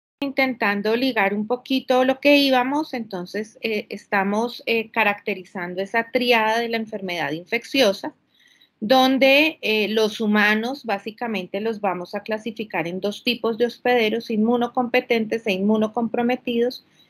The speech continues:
y en el escenario de pacientes inmunocomprometidos, estos hongos que están como comensales en la microbiota, en diferentes mucosas, eh, y piel de los hospederos van a poder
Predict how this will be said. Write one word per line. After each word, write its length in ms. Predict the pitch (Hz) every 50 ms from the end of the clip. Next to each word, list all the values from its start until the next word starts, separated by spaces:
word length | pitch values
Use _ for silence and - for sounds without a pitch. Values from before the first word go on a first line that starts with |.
| _ _ _
y 160 | 233 240 285
en 140 | 285 285 285
el 140 | 285 285 285
escenario 640 | 285 285 - 294 277 277 269 262 262 240 254 254
de 100 | 254 247
pacientes 600 | 247 - 220 208 - - 185 175 180 - 196 - -
inmunocomprometidos, 1400 | 233 233 240 247 254 240 240 240 _ 262 254 240 - 254 254 254 269 262 - 254 233 226 220 220 233 - - _ _ _ _ _ _ _
estos 460 | - 196 240 240 - 240 247 240 -
hongos 500 | 294 269 262 262 240 247 262 - - _ _
que 80 | - 220
están 400 | 208 - _ - 190 180 185 -
como 360 | _ - 254 254 262 277 269
comensales 800 | - 277 269 262 269 269 262 - - 254 240 233 226 226 233 -
en 160 | - 220 208 202
la 120 | 196 196
microbiota, 880 | 214 226 240 233 - - 247 254 247 247 233 240 - 196 - - 226 - _ -
en 140 | 214 214
diferentes 580 | 208 208 202 - 185 175 175 175 - - 196 190
mucosas, 680 | 233 240 233 - - 233 220 214 214 - 220 214 _ _ _ _ _ _ _ _ _ _ _ _ _ _ _ -
eh, 580 | - 220 220 208 208 202 190 185 180 170 - -
y 480 | - 208 208 208 220 226 240 226 - _ _ _
piel 380 | - 247 262 262 247 247 247 214
de 120 | 247 240
los 540 | 240 240 240 240 247 247 - - - - _ _
hospederos 840 | 233 247 233 - - - 269 277 277 254 233 220 247 285 294 247
van 240 | 226 226 208 196 196
a 120 | 202 -
poder 500 | - 247 247 247 240 226 220 220 233 -